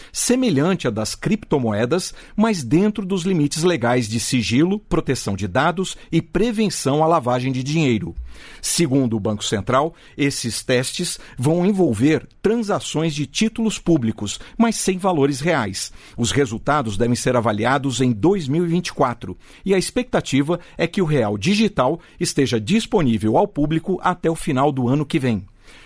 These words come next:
Segundo o Banco Central, as instituições financeiras vão guardar esse dinheiro virtual para o cliente que escolher essa nova forma de moeda. E o correntista vai poder movimentar os reais digitais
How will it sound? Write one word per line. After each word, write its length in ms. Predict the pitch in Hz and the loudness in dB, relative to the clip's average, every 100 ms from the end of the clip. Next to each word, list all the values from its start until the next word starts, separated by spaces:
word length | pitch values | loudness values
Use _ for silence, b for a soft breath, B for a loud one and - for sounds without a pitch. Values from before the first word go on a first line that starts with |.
| B - | B -2
Segundo 440 | - 123 131 117 | 0 2 0 0
o 20 | |
Banco 240 | 110 110 - | 0 -2 -2
Central, 500 | 117 104 143 151 - B | -4 0 0 0 -2 B
as 280 | - 117 110 | -4 -4 0
instituições 840 | 214 220 - - 170 - 117 107 | 0 0 -2 -2 -2 0 -2 -2
financeiras 640 | - 104 - - 135 165 131 | 0 0 0 0 0 0 0
vão 140 | 160 | 0
guardar 420 | 156 135 113 113 | 2 0 0 -4
esse 180 | 208 - | -4 -4
dinheiro 460 | 110 104 107 143 127 | -2 0 2 2 2
virtual 560 | 98 214 - 139 127 | 2 0 2 2 2
para 220 | - 123 110 | 2 0 -2
o 20 | |
cliente 500 | 110 107 147 - 190 B B | -2 0 0 -2 -6 B B
que 80 | 247 | 0
escolher 580 | - - 220 139 160 165 | 0 2 2 4 2 0
essa 220 | - 175 | -2 0
nova 380 | 123 139 147 147 | 2 2 2 0
forma 360 | 131 120 131 | 2 2 2
de 120 | 127 | 0
moeda. 480 | 151 151 123 98 85 B B B | 2 2 2 0 -8 B B B
E 100 | 320 | 2
o 60 | 233 | 2
correntista 760 | - 120 110 - 165 - 110 95 B | 2 0 0 0 0 0 -4 -4 B
vai 140 | 156 151 | -2 2
poder 300 | 160 123 107 | 2 2 2
movimentar 720 | 131 226 196 190 151 113 110 | 4 4 2 0 -2 -2 -2
os 100 | 98 | -2
reais 300 | 110 98 98 | 0 0 -2
digitais 720 | 104 180 214 147 135 165 | -2 0 0 2 0 -2